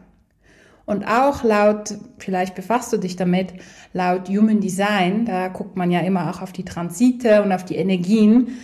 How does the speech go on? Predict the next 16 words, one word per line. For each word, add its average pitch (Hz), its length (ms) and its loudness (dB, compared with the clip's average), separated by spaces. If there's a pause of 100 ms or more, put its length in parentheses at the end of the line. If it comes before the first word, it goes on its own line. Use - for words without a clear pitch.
(180)
ja, 202 220 0
da 202 400 0
wird 220 460 0
im 202 180 -2
zwanzig 208 480 -4
siebenundzwanzig 214 1000 0
ein 202 160 -4
größerer 208 580 -2
Shift - 520 -6
sein, 185 380 -2
der 196 160 0
nur 226 360 4
alle 208 200 0
vierhundert 220 600 -2
Jahre 202 320 -2
stattfindet. 196 760 -8